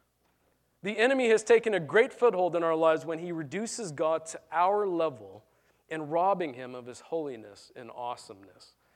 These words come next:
And I know at Man Camp we talked about the fear of God, and, and, uh, we've been praying about this. And so at, at one point, I,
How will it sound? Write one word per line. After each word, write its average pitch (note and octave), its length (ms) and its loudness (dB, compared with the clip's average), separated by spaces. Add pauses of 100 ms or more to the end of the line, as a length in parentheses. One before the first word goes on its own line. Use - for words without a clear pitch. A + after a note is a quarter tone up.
(300)
And E3+ 120 -4
I F3 80 2
know G#3 180 6
at F#3 80 2
Man G3+ 260 0
Camp E3+ 240 -4
we D#3+ 80 -6
talked F#3 280 2
about D#3 220 -2
the D3 80 -8
fear F3+ 240 -4
of B2 140 -8
God, D#3 300 0
and, C3 180 -10 (420)
and, C3+ 220 -10
uh, C3+ 180 -4
we've F3+ 140 -4
been F3+ 140 -4
praying F#3+ 320 0
about C#3 320 -4
this. B2+ 360 -10
And C3+ 140 -12
so D3 220 -4
at, D3 320 -4
at D#3 200 -8
one F#3 200 -2
point, C#3+ 360 -8 (280)
I, D3 100 -6